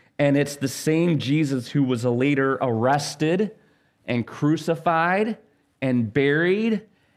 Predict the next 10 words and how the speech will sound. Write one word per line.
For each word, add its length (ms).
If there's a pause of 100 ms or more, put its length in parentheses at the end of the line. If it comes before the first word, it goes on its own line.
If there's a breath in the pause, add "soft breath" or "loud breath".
(120)
and 180
then 100
three 440
days 280
later 380
rose 540
again. 500 (2250)
At 180
least 260
for, 300